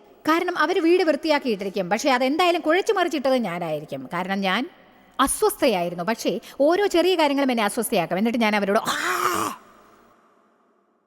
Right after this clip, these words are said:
നിങ്ങളാരും അങ്ങനെ പെരുമാറില്ലെന്ന് എനിക്കറിയാം.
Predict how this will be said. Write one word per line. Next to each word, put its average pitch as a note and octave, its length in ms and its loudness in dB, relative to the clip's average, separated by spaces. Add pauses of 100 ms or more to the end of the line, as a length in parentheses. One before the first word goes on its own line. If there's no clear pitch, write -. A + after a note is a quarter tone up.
(2250)
നിങ്ങളാരും A#3 360 2
അങ്ങനെ A#3+ 180 -2
പെരുമാറില്ലെന്ന് A3+ 580 0
എനിക്കറിയാം. G#3 480 0